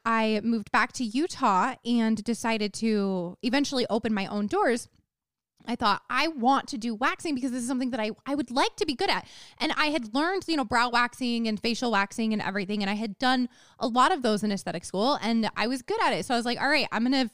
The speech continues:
figure out this waxing thing." So I started investing in wax trainings and taking courses and trying to learn how to wax and to speed wax and all this stuff. Y'all,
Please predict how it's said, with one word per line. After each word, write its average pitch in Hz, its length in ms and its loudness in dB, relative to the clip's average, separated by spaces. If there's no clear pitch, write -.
figure 233 300 0
out - 180 0
this 220 140 -4
waxing 170 360 -2
thing." - 220 -14
So - 280 0
I 269 180 0
started 403 420 0
investing 233 840 2
in 208 520 2
wax 185 460 -4
trainings 262 680 -4
and 214 460 -2
taking 254 380 -8
courses 247 560 -4
and 208 240 -4
trying 233 280 -6
to 247 160 -8
learn 254 180 2
how 285 140 -4
to 302 100 0
wax 302 440 0
and 226 100 -4
to 247 100 -10
speed 294 340 -4
wax 233 240 0
and 247 120 -10
all 233 180 -4
this 240 120 -6
stuff. 196 280 0
Y'all, 226 380 6